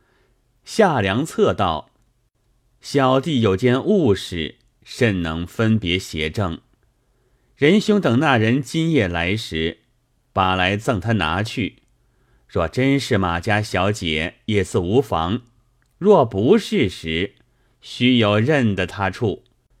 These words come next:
这却不碍仁兄事的。仁兄当以性命为重，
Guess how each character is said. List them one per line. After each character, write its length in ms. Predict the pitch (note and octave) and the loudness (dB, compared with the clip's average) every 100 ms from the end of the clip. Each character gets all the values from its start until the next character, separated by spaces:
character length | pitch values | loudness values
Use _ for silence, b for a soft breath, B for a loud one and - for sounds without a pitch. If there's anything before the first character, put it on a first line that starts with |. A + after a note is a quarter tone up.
| _ | _
这 360 | - G#2+ F2 E2 | 0 2 2 -2
却 240 | D#2 G#2+ | -2 -2
不 160 | E2+ G2 | 0 -2
碍 200 | B2 F#2+ | 0 0
仁 400 | E2 E2+ G2+ F3 | 0 0 0 -2
兄 320 | - G3 F#3 | 0 2 2
事 340 | - - A2 D2+ | 0 -2 -2 -2
的。 240 | D#2 - _ _ b b b b | -6 -8 _ _ b b b b
仁 340 | - C3 D3+ F3 | 0 2 4 2
兄 300 | - E3+ D#3 | 0 0 2
当 240 | C#3 C3 | 0 2
以 180 | A#2+ G2 | 2 0
性 360 | - - D#3 A2 | -4 -2 2 4
命 260 | A#2+ G2 | 4 2
为 240 | F2 F2 F#2 | 0 -2 0
重， 400 | C3 G#2 E2+ | 0 0 -2